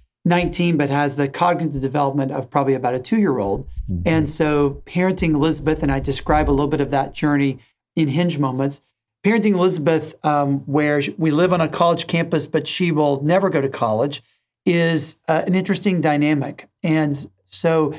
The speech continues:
Speaker 1: as someone who spends a lot of time focused on leadership issues and working with high capacity, emerging leaders,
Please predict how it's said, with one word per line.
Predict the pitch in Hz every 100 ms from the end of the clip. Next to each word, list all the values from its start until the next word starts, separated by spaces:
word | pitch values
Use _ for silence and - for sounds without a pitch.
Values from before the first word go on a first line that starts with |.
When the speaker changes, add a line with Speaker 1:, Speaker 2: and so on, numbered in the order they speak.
| - _ _ _ 170
Speaker 1:
as | 156
someone | 208 208 202
who | 180 170
spends | 147 - 190 175
a |
lot | 165 165
of | 160
time | - 175 165
focused | 160 165 165 160
on | 151
leadership | 160 156 147 165
issues | 156 165 147
and | 147 135
working | 151 165 175 165
with | 139 151 147 - _
high | - 170
capacity, | 175 143 151 156 156 - 160 156 143 147 _ _ -
emerging | 170 160 175 175 170 160
leaders, | 165 160 156 151